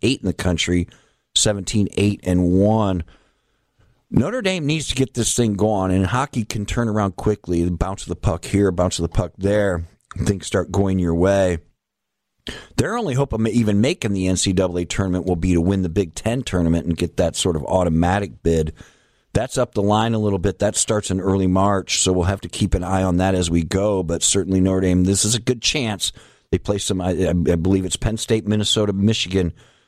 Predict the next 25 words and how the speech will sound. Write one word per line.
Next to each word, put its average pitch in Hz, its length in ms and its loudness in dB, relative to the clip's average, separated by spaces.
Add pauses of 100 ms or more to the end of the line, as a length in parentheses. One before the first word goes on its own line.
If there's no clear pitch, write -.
(260)
So - 160 0
some 87 200 -2
good 98 260 -2
teams, 117 380 0
some 92 160 -4
quality 104 440 2
teams 110 440 -2
where 92 100 -4
they 92 80 2
can 90 100 4
kinda 98 200 -2
get 95 200 -4
things 98 280 -4
rolling 101 300 2
a 90 40 -2
little 87 220 2
bit, 87 180 0
we 85 140 -2
hope 123 320 -2
anyways. 82 500 0
So 90 360 2
that's 104 300 -2
what's 117 200 0
up 107 180 -2
next. 98 480 -2